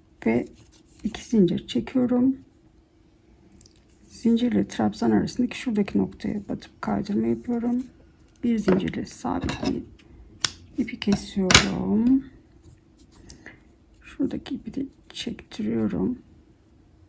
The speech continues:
Çünkü bunu gizleyerek örmüştüm ve fazlalığı kesiyorum. Şimdi yeni sıra için başlangıç ilmeğini çektim.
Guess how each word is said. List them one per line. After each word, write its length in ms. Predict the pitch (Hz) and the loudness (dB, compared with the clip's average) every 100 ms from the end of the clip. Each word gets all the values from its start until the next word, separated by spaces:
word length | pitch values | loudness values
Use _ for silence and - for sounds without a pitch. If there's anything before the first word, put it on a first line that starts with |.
| - - - - - - - - - | -20 -20 -20 -20 -20 -20 -20 -20 -20
Çünkü 300 | - - - 214 | -14 -14 -8 -2
bunu 340 | 190 202 262 - - - - - - - - - - _ _ _ - | 2 2 -2 -8 -2 0 0 -2 -6 -8 -20 -20 -20 _ _ _ -16
gizleyerek 720 | - 220 196 - 185 - - - - - - - _ _ - - | -4 -2 -2 -2 0 0 -6 -12 -18 -8 -8 -10 _ _ -20 -4
örmüştüm 760 | 226 240 254 - - 262 262 262 - | 2 8 8 6 -2 2 4 2 0
ve 200 | 196 - - | -2 -2 -6
fazlalığı 760 | - 202 180 - - 208 254 269 - | 0 0 0 -6 -4 -2 -2 -6 -6
kesiyorum. 400 | 196 - - - | -6 -6 -10 -10
Şimdi 200 | 269 247 | -8 -6
yeni 260 | 233 240 254 | -4 0 -2
sıra 240 | - 214 | -2 -2
için 540 | 175 - 190 220 247 214 | -2 -2 0 2 2 2
başlangıç 560 | 196 - 196 202 - | -2 2 2 2 0
ilmeğini 380 | 175 160 160 160 | 0 2 0 -4
çektim. 680 | - 208 - - 240 262 | -6 -6 -6 -8 -2 0